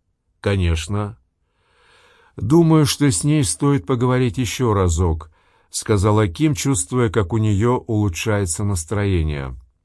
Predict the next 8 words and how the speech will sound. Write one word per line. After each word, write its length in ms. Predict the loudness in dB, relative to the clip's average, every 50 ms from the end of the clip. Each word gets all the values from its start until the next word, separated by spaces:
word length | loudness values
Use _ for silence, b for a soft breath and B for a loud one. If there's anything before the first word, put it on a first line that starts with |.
| _ _ _ _ _ _ _ _ _ _ _ _ _ _ _ -20 -16 -10
Что-то 920 | -8 -8 -8 -6 _ -2 0 0 0 -2 -2 -2 0 0 0 -2 -4 -8 _
они 260 | -6 -4 -2 -2 -2 -2
все-таки 600 | -2 -2 -2 -2 -2 -4 -4 -6 -6 -6 -6 -4
довыяснили. 960 | -2 -2 -2 -2 0 0 0 0 0 -2 -4 -6 -6 -8 -8 -8 -10 -10 -12 -14 -18 -20 _ _ _ _ _ _ _ _ _ _ _ _ _ _ _
Инспектор 720 | -2 0 2 2 2 0 2 0 0 0 0 0 0 0 0
знала, 460 | 0 0 0 0 0 2 2 2 0
что 380 | 0 -2 -4 -2 0 2 2 2
Венди 840 | 2 2 2 2 2 2 2 0 0 0 0 0 -2 -2 -4 -8